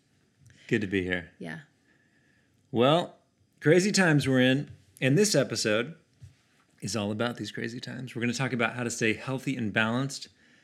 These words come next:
Speaker 1: during coronavirus in this, uh, quarantine phase of our lives. Um, so we're gonna explore some of our favorite tips and tools for how to build, build structure into your, into your day. Um,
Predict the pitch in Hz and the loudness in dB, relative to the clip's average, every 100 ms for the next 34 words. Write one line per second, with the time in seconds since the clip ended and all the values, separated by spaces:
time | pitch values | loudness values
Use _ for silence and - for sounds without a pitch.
0 | _ _ _ _ _ _ _ _ _ - | _ _ _ _ _ _ _ _ _ 0
1 | 190 180 139 110 107 - 117 98 92 90 | 4 6 4 4 -2 -4 -2 0 0 -2
2 | 90 92 - - 110 - - - _ 110 | -2 -4 -8 -10 -12 -10 -14 -16 _ -18
3 | 110 127 - _ _ _ - 120 113 104 | -16 -18 -20 _ _ _ -8 -4 -2 -2
4 | 110 98 98 - _ _ - - 110 107 | -2 -2 -4 -8 _ _ -8 0 2 2
5 | 104 110 98 95 92 98 135 143 - 110 | 0 -6 -6 -6 -6 -6 -6 -8 -10 -8
6 | 101 98 107 - 156 165 190 - 185 170 | -6 -6 -8 -6 -4 -2 -2 -2 -2 -2
7 | 170 139 123 - 135 120 - 175 165 - | -2 -2 -2 0 0 0 -2 -2 -2 -4
8 | - 117 101 151 151 143 123 120 107 110 | -8 -8 -4 -2 -2 -4 -6 -4 -2 0
9 | 107 - 123 110 - 135 123 127 117 107 | 0 -2 -4 -4 -2 -4 -2 -2 -2 0
10 | 98 92 - - 110 104 - 90 90 139 | -2 -2 -10 -8 -6 -4 -6 -8 -6 -4
11 | 143 143 143 139 _ _ _ _ - _ | -2 0 -2 -4 _ _ _ _ -20 _
12 | _ _ - 104 104 101 101 | _ _ -8 -6 -4 -4 -6